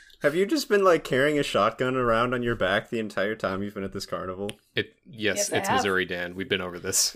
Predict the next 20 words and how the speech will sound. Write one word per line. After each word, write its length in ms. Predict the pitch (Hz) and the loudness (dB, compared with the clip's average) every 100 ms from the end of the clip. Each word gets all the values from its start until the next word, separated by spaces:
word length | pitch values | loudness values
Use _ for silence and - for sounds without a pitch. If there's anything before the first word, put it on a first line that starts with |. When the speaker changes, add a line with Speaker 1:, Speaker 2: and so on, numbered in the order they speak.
| - | -10
Speaker 2:
<laughs> 140 | - - | -8 -2
Speaker 1:
Oh, 80 | |
Speaker 3:
Yes, 80 | 110 | 0
we 40 | 104 | 2
Speaker 1:
right, 80 | 98 | 4
Speaker 3:
did. 200 | 240 240 | 2 2
Speaker 1:
right, 160 | 92 95 | 0 0
right, 100 | 95 | -2
right. 240 | 92 90 | -2 -2
It's, 220 | 120 - | -2 0
it's 200 | 160 127 131 | 4 4 4
been 120 | 139 | 6
a 80 | 127 | 6
little 240 | 117 107 | 6 6
while. 320 | 98 90 82 | 6 4 2
I'd 300 | - 104 104 | 2 2 2
forgotten. 600 | - 110 104 95 80 92 120 | -2 -2 2 2 0 -4 -6
<laughs> 880 | - - _ _ _ - - _ - | -8 -16 _ _ _ -20 -20 _ -12
Speaker 2:
You're 160 | 104 | -8
good. 240 | 90 85 | -6 -6